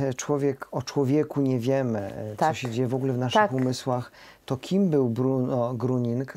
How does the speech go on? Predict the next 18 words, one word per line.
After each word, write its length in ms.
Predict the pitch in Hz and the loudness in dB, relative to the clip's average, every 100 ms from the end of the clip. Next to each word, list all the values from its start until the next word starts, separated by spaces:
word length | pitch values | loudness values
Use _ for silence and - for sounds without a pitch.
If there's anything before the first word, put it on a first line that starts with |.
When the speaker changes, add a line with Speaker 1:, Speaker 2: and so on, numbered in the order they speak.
| 175 | -6
Speaker 1:
o 100 | 131 | -6
którym 340 | - 131 131 | -4 -2 -2
się 140 | 135 | -4
rzeczywiście, 580 | 123 123 127 135 - 135 131 - - - | -4 -4 -6 -6 -4 -6 -6 -14 -20 -12
e, 100 | 139 | -4
mocno 540 | 135 143 139 - 139 131 - - - | 0 0 -2 -2 -2 -2 -6 -16 -6
mówiło, 760 | 135 147 120 131 196 226 185 | 0 0 0 0 0 0 0
mówi 420 | 156 151 160 160 | 0 0 0 -4
dzisiaj 520 | 131 135 123 135 135 160 - - - | -4 -4 0 0 0 -4 -10 -20 -8
i 60 | 147 | -2
nie 180 | 147 151 | 0 0
tylko 400 | 185 175 156 135 | -2 0 0 -2
w 80 | |
tym, 320 | - 143 135 135 | -2 0 0 0
sądzę, 500 | - 143 127 135 127 - - _ - | 0 0 2 0 0 -8 -20 _ -6
e, 300 | 131 131 127 | -2 0 -2
społeczeństwie 760 | - 143 135 131 147 135 - | -2 0 0 0 -4 -2 -4
takim 640 | 131 131 - 135 147 147 | -4 -4 -2 -2 -2 -2